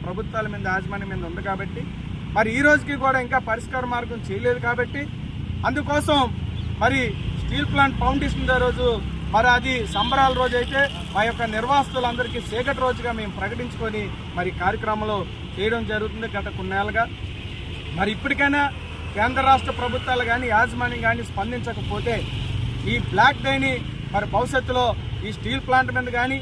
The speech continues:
ఈ ప్రజాప్రతినిధులు కానీ, రాజకీయ నాయక పార్టీల మీద కానీ తీసుకొచ్చే పరిస్థితి ఏర్పడుతుంది. ఇప్పటికే మీరు చూస్తున్నారు అనేక సభలు, ధర్నాలు వేలాది మంది నిర్వాసిత కుటుంబాలతో చేస్తున్నాం. కానీ ఇప్పటికీ మరి రాష్ట్ర ప్రభుత్వం కానీ, కేంద్ర ప్రభుత్వం నుండి కానీ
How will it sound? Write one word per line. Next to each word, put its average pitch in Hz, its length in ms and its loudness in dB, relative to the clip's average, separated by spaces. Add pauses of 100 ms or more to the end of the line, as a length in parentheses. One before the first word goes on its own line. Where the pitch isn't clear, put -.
(300)
ఈ - 20 -4 (140)
ప్రజాప్రతినిధులు 240 760 2
కానీ, 240 160 0 (120)
రాజకీయ 214 300 0
నాయక 226 260 0
పార్టీల 214 320 0
మీద 208 100 -2 (100)
కానీ 202 140 -2 (320)
తీసుకొచ్చే 208 480 -4
పరిస్థితి 185 300 -4 (100)
ఏర్పడుతుంది. 214 500 -2 (460)
ఇప్పటికే 269 380 0
మీరు 262 180 0
చూస్తున్నారు 262 500 4 (540)
అనేక 285 260 4 (760)
సభలు, 285 320 2 (580)
ధర్నాలు 277 400 6 (100)
వేలాది 269 400 4
మంది 254 140 -4 (100)
నిర్వాసిత 262 340 2 (120)
కుటుంబాలతో 240 500 -6 (120)
చేస్తున్నాం. 226 380 -2 (520)
కానీ 247 240 4
ఇప్పటికీ 294 320 -2 (100)
మరి 269 200 6
రాష్ట్ర 262 260 0
ప్రభుత్వం 180 440 -4
కానీ, 262 260 -2
కేంద్ర 254 320 0
ప్రభుత్వం 247 400 -4
నుండి 233 240 -6
కానీ 254 140 -4